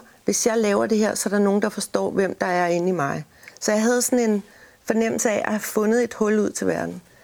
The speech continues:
Øh, fordi jeg altid har været meget mærkeligt anlagt.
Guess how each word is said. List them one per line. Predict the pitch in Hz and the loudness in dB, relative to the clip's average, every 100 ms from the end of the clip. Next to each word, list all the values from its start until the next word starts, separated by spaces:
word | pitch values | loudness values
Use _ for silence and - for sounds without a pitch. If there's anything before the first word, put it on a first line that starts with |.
| - - - _ - | -20 -20 -20 _ -2
Øh, | 190 185 175 185 - - | 0 2 0 -2 -6 -10
fordi | - 190 208 208 | -8 -2 -2 0
jeg | 170 - _ - - | -2 -4 _ -20 -6
altid | 202 214 233 | -4 -2 -2
har | 190 | 0
været | 190 208 220 | 2 0 2
meget | 208 185 214 | 2 2 2
mærkeligt | 196 165 170 - 208 202 _ | 2 2 -2 -2 -2 -4 _
anlagt. | 175 170 190 190 - - | -4 -2 -2 -4 -8 -18